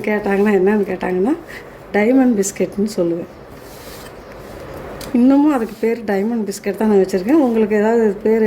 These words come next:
என்னன்னு தெரிஞ்சால் சொல்லுங்கள், நான் செஞ்சு காமிக்கிறேன். காமிச்சிட்டு அந்தோடைய பொருளுக்கு என்ன பேருன்றது நீங்க தான் சொல்லுங்கள். இது வரைக்கும் என்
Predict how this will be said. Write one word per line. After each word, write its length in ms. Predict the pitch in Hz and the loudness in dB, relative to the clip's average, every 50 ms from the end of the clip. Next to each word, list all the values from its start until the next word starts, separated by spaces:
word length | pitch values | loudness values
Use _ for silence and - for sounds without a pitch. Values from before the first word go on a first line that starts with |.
| 202 | 4
என்னன்னு 260 | 196 202 208 202 196 - 190 | 4 4 4 4 2 2 -2
தெரிஞ்சால் 400 | 190 185 185 190 226 262 - - - - - - - - | -2 0 0 0 0 -2 -4 -6 -10 -18 -18 -18 -10 -2
சொல்லுங்கள், 400 | - 214 202 202 196 196 202 208 214 | 2 4 4 6 6 6 4 4 4
நான் 140 | 202 208 196 | 2 2 2
செஞ்சு 240 | 185 196 202 240 - - | 2 2 2 0 0 0
காமிக்கிறேன். 520 | 190 190 185 190 185 - 170 175 214 285 - - - - - - - - - - - - | 0 0 0 0 -2 -2 -2 -2 -2 -2 -4 -6 -10 -18 -18 -18 -18 -18 -18 -20 -12 -6
காமிச்சிட்டு 480 | - 202 220 262 254 - 240 - - 339 339 - - - - - - - - - - - 233 | -4 0 2 2 2 2 0 0 0 0 0 -2 -12 -18 -20 -20 -20 -20 -20 -14 -6 -4 0
அந்தோடைய 380 | 226 220 220 214 202 208 202 196 208 | 2 4 4 4 6 4 4 4 2
பொருளுக்கு 440 | 226 220 220 233 233 220 233 - 247 294 311 - - - - - - - - - - 202 | 2 2 2 2 2 0 0 0 -2 -2 -2 -6 -16 -20 -20 -20 -20 -20 -12 -4 -2 0
என்ன 180 | 202 226 240 240 233 - | 2 2 2 0 0 0
பேருன்றது 560 | 196 208 208 202 196 190 180 185 180 190 254 247 | 2 2 2 2 2 0 0 0 0 0 2 4
நீங்க 200 | 202 196 190 190 190 | 4 6 6 4 4
தான் 160 | 196 196 190 | 2 0 -2
சொல்லுங்கள். 460 | - 185 175 170 170 165 180 214 285 302 - - - - - - - - - - - | -2 -2 -2 0 0 0 0 0 -2 -4 -6 -10 -20 -20 -20 -20 -20 -20 -10 -4 0
இது 80 | 226 226 226 | 2 4 4
வரைக்கும் 340 | 220 220 220 220 226 262 254 240 | 4 4 2 2 2 2 4 4
என் 100 | 208 190 | 2 2